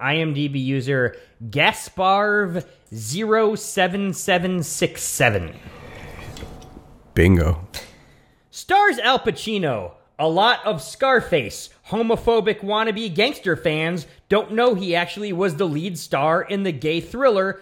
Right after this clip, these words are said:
Speaker 1: from the early eighties.
Speaker 2: That's fair.
Speaker 1: I love the New York look of it, how it was back then. To have experienced that nightlife would have been close to a dream.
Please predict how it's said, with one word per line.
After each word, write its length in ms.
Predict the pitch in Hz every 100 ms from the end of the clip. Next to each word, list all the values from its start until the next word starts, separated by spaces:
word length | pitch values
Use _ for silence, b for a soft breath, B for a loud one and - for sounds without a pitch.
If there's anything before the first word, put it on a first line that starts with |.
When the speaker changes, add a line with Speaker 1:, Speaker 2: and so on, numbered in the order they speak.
| B
Speaker 1:
from 180 | - 190
the 100 | 202
early 360 | 185 202 262 330
eighties. 680 | 370 359 269 147 92 - -
Speaker 2:
That's 180 | 110 -
fair. 300 | - 101 92 - - - - - _ b b b b -
Speaker 1:
I 160 | 247 370
love 260 | 247 247 190
the 80 | 196
New 160 | 208
York 300 | 226 220 214
look 300 | 143 160 247
of 100 | 165
it, 140 | 135 -
how 200 | 165 208
it 80 | 175
was 340 | 160 208 262
back 340 | 143 139 113 -
then. 340 | 120 95 90 87 _ _ b b b -
To 100 | 233
have 140 | 294
experienced 600 | - - - 277 349 311
that 200 | 285 302 170
nightlife 680 | 151 214 294 320 370 - - b b
would 120 | 202
have 100 | 196
been 160 | 220 180
close 340 | - 277 277
to 140 | - 302
a 60 | 320
dream. 760 | 202 349 427 427 359 233 143